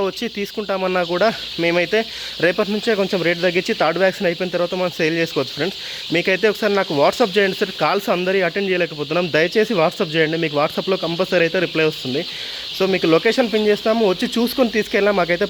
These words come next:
ప్రాబ్లం ఏం లేదు ఫ్రెండ్స్. మీరైతే చిక్ క్వాలిటీ చూసుకొని తీసుకెళ్ళొచ్చు. లేదంటే మమ్మల్ని పంపిమన్నా కూడా మనం తెలంగాణ, ఆంధ్రప్రదేశ్లో ఎక్కడికైనా డెలివరీ అయితే కంపల్సరీ చేస్తాం ఫ్రెండ్స్. మీరు ఒకసారి చిక్ క్వాలిటీ చెక్ చేసుకోవచ్చు, చెక్ చేసుకొని నాకైతే ఆర్డర్ ప్లేస్ చేసుకోండి ఫ్రెండ్స్.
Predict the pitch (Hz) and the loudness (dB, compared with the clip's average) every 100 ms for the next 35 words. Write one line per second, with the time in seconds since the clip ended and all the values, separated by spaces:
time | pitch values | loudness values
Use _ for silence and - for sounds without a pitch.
0 | 175 165 180 180 156 160 151 165 202 - | 4 4 4 2 2 0 0 -4 -6 -10
1 | - - - - 175 180 180 220 185 214 | -16 -16 -16 -2 2 4 2 0 0 2
2 | 214 214 - 220 - 226 233 220 202 214 | 4 2 -2 -4 -2 -2 0 -2 0 2
3 | 190 - 214 - 185 196 208 247 202 196 | 2 0 -2 0 2 4 4 4 4 4
4 | 220 208 208 233 220 220 214 220 233 220 | 2 2 0 2 2 2 4 2 2 0
5 | 202 170 190 208 202 202 202 190 226 165 | 2 2 2 2 2 2 0 -2 0 0
6 | 160 214 202 214 175 180 190 190 214 196 | 2 0 2 2 2 2 2 2 0 -2
7 | 165 180 185 151 160 156 143 175 - - | -4 -2 0 0 -2 -2 -4 -6 -8 -14
8 | - - - 170 170 185 180 202 220 196 | -12 -12 -2 4 4 4 2 2 2 -2
9 | 220 208 185 190 220 208 - 214 - 196 | -4 2 2 2 -2 -4 -2 -2 -2 -4
10 | 170 247 - - - - - - - 175 | -4 -6 -6 -12 -12 -12 -10 -6 -4 0
11 | 220 202 233 214 175 185 202 185 180 190 | 0 0 0 0 0 0 2 0 -2 -6
12 | 175 180 - 180 165 208 233 | -6 -8 -8 -10 -8 -10 -10